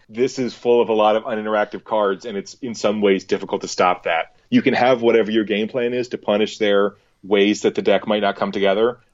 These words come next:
but if the deck does in fact come together, then your job is to, like, not cry about it and just,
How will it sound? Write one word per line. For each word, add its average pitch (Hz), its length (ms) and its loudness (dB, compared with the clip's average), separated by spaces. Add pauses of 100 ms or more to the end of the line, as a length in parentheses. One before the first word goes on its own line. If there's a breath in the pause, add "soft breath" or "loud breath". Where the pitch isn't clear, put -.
but 95 300 -2 (240)
if 104 120 -8
the 107 80 -4
deck 104 220 2 (240)
does 107 300 2
in 95 120 -8
fact 95 300 -6
come 101 160 -8
together, 95 520 -4 (120 soft breath)
then 98 300 0
your 95 100 -2
job 92 320 0
is 90 120 -4
to, - 140 -6
like, 90 240 -2
not 87 220 -6
cry 87 220 -2
about 85 260 0
it 82 140 -8 (260)
and 87 240 -8
just, - 300 -6